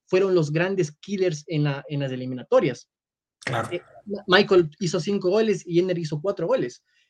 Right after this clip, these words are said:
Speaker 1: Entonces, no le podemos da-, no le podemos pedir a Ener Valencia que en un partido haga un hat-trick, que haga tres, cuatro goles en un partido,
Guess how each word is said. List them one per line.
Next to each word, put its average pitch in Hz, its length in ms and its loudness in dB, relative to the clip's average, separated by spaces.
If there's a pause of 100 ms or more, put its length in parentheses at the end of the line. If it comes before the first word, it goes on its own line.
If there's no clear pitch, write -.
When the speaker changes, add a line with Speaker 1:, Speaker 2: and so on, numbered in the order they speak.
(160)
Speaker 1:
Entonces, 175 340 4
no 180 140 8
le 202 80 8
podemos 196 360 6
da-, 175 180 4
no 175 140 4
le 196 80 4
podemos 180 320 0
pedir 175 260 4
a 175 40 4
Ener 175 200 2
Valencia 160 400 0
que 147 80 -8
en 156 80 2
un 170 100 0
partido 160 380 0
haga 151 180 0
un 147 180 0
hat-trick, 175 400 0
que 160 80 -4
haga 147 300 0 (220)
tres, 165 180 2
cuatro 156 280 -2
goles 160 200 2
en 156 60 2
un 156 80 0
partido, 160 420 4